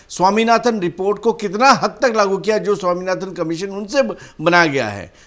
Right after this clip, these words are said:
तो ये राजनीतिक रोटी सेकने के लिए जा रहे हैं उन लोग। आज जो है हाशिए, हाँ, कांग्रेस पार्टी आज हाशिए में चल गए हैं।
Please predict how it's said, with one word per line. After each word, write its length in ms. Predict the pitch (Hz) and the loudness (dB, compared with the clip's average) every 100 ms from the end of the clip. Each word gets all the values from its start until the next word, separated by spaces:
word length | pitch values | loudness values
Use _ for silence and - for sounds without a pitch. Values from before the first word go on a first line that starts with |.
| - | -6
तो 60 | 214 | 0
ये 200 | 196 254 | 6 8
राजनीतिक 560 | 190 190 208 240 240 | 8 4 2 -2 0
रोटी 260 | 196 196 233 | 2 2 0
सेकने 380 | - 190 170 185 | -4 -4 -4 -6
के 100 | 185 | -6
लिए 80 | |
जा 200 | 156 139 | -2 0
रहे 120 | 151 226 | 2 0
हैं 60 | |
उन 120 | 190 | 0
लोग। 280 | 165 202 202 - | 0 0 -2 2
आज 260 | 143 175 | 6 6
जो 200 | 170 151 | 4 0
है 320 | 147 135 196 - - _ _ _ _ | 2 2 -2 -6 -20 _ _ _ _
हाशिए, 440 | - 147 160 208 208 | 0 2 2 6 6
हाँ, 380 | 151 160 160 - 139 123 120 110 | 8 6 6 0 -12 -10 -10 0
कांग्रेस 460 | 156 156 214 214 - | 2 4 4 2 2
पार्टी 340 | 156 151 180 | 2 2 0
आज 140 | 180 | -2
हाशिए 320 | 151 123 139 143 | -2 -4 -6 -8
में 120 | 131 | -8
चल 180 | 123 107 | -8 -8
गए 140 | 104 | -8
हैं। 340 | 107 104 156 | -10 -10 -14